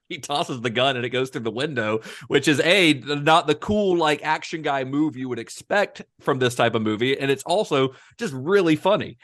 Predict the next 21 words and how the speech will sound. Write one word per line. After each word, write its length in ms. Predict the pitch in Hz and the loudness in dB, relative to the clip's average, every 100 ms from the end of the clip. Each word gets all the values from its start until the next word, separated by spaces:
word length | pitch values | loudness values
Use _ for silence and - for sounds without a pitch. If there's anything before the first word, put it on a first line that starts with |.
| - | -2
It's 140 | 123 | 0
a 60 | 160 | 0
great 340 | 127 170 170 | 0 0 0
laugh, 400 | 139 180 120 110 - - 117 | -2 -2 -2 -6 -16 -20 -2
uh, 320 | 131 131 - | 2 4 2
because 260 | 147 208 185 | 0 2 2
I 120 | 202 | 0
think 200 | 220 262 | 0 -4
you 100 | 220 | -4
could 140 | 214 170 | -6 0
take 220 | 220 208 | 2 4
a, 200 | 165 165 | 2 0
if 120 | 165 | -6
you 60 | 233 | -4
took 280 | 247 156 | -6 -6
just 300 | 120 165 165 | 2 2 2
the 80 | 139 | -4
plot 320 | - 135 127 | 0 2 2
of 100 | 120 | 2
this 180 | 101 98 | -4 -8
movie, 420 | 104 98 90 92 | -6 -6 -4 -6